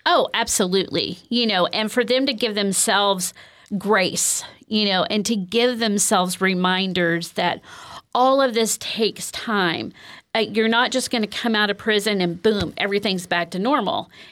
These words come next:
It, it's not gonna happen that way. And so for the loneliness piece, it really is about,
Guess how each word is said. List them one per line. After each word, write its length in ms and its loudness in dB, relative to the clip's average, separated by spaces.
It, 280 -4
it's 240 -4
not 200 -2
gonna 140 -2
happen 420 -2
that 180 0
way. 200 -2
And 140 -2
so 180 2
for 180 0
the 140 2
loneliness 920 0
piece, 400 -14
it 240 0
really 500 2
is 220 0
about, 420 0